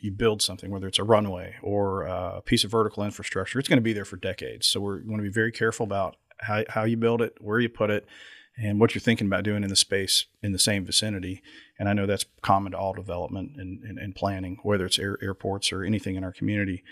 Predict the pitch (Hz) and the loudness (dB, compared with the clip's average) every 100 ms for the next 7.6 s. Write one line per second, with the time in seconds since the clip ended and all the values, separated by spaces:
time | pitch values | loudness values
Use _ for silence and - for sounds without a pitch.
0 | - - - - _ - 107 101 - 101 | -20 -20 -20 -20 _ 2 2 2 0 2
1 | 95 87 85 - - - 127 139 120 - | 2 -2 -6 -14 -8 -2 0 0 2 2
2 | 117 110 107 98 101 107 104 101 - 120 | 2 0 -2 -2 0 0 2 -2 0 2
3 | 127 104 107 113 120 117 117 - 101 - | 2 2 2 2 2 2 0 -2 -4 2
4 | 123 123 123 120 - - - - 110 101 | 4 4 0 2 2 2 0 2 4 4
5 | 101 98 - 110 - 135 127 127 - 127 | 2 0 2 2 4 2 0 2 2 2
6 | - 160 165 - - _ _ 113 - 117 | 0 -2 -4 -12 -20 _ _ -2 2 2
7 | 113 - 120 123 117 110 | 2 0 0 2 0 0